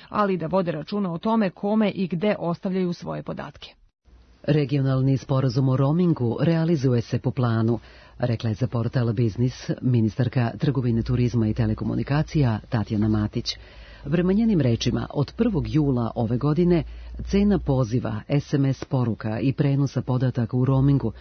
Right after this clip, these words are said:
Speaker 2: u zemljama Zapadnog Balkana odgovaraće ceni koju građani plaćaju unutar svoje matične mreže. To će važiti na teritoriji država potpisnica sporazuma, odnosno u Srbiji, Crnoj Gori, Albaniji, Bosni i Hercegovini i Severnoj Makedoniji.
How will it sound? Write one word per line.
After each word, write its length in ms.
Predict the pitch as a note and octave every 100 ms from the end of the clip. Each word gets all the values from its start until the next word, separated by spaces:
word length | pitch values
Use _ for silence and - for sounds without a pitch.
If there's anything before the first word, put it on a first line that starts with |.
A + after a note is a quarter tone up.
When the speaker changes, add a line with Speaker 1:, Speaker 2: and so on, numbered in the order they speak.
| -
Speaker 2:
u 100 | -
zemljama 460 | G#2+ A2 G#2+ G#2 G2+
Zapadnog 500 | G2+ G#2 - A2 -
Balkana 540 | - - C#3 E3+ E3+ - - - -
odgovaraće 640 | C3+ B2 D#3 G3+ A3+ -
ceni 380 | B2 - C#3+ E3+
koju 220 | C3+ A#2+
građani 440 | A#2 C3+ C3+ B2 A2
plaćaju 540 | A#2+ B2+ - C#3 A2+
unutar 380 | B2+ B2 B2+ A2+
svoje 420 | - - B2+ B2 A2
matične 460 | G#2 G#2 A2 A#2
mreže. 400 | A2 A2 A2 A#2+ - - - - - -
To 120 | - G#3
će 140 | F#3+
važiti 440 | D#3+ D3+ D#3 D3
na 140 | C#3+ C3+
teritoriji 500 | C#3+ C3+ B2+ C3 B2+
država 460 | B2 B2+ C3 A#2+
potpisnica 640 | A#2 A#2+ - B2 B2 G#2 -
sporazuma, 600 | - D3 E3+ D3 E3+ D#3
odnosno 520 | B2+ D3 - C#3+ A#2+ - -
u 80 |
Srbiji, 460 | G2+ D#3 C#3+ C#3 A2+
Crnoj 340 | - D#3 C#3+
Gori, 380 | B2+ C3+ A#2+ G#2+ -
Albaniji, 580 | D3+ C#3+ D3 C#3+ B2 A2+ - -
Bosni 340 | A#2+ A2+ - A2
i 40 |
Hercegovini 720 | C3 C3 - C3+ A#2+ A#2 G#2+ -
i 100 | C#3
Severnoj 480 | - G2 G2+ G#2+
Makedoniji. 640 | G#2+ G#2+ G#2+ - A2+ A#2+ G#2